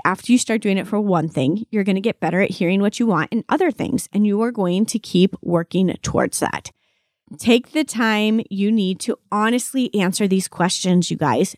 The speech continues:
and do this over and over. This is a process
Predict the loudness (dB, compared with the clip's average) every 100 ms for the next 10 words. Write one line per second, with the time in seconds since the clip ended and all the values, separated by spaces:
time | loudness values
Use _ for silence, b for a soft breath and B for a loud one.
0 | -2 0 0 0 -2 -2 -2 0 0 0
1 | -2 -4 -4 -2 0 4 4 2 0 0
2 | 0 0 0 -4